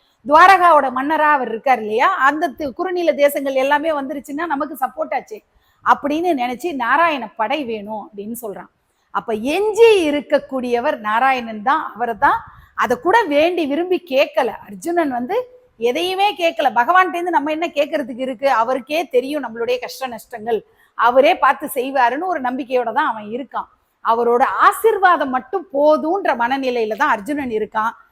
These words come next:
இங்க நாராயண படை போனோன்னு மிஞ்சி இருக்கிறது நாராயணன். நாராயணன் ஆகிய கிருஷ்ண பரமாத்மா அர்ஜுனன் பக்கம் சேர்ந்துடுறாரு. அவர் already எடுத்த சபதத்தின்படி,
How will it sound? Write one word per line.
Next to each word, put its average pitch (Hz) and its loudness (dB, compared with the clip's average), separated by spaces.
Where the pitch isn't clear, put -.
இங்க 294 2
நாராயண 311 6
படை 302 4
போனோன்னு 262 -2
மிஞ்சி 285 -2
இருக்கிறது 247 -6
நாராயணன். 233 0
நாராயணன் 302 6
ஆகிய 233 -4
கிருஷ்ண 285 -2
பரமாத்மா 226 -2
அர்ஜுனன் 240 -2
பக்கம் 247 -4
சேர்ந்துடுறாரு. 202 -8
அவர் 254 4
already 311 4
எடுத்த 285 0
சபதத்தின்படி, 254 -2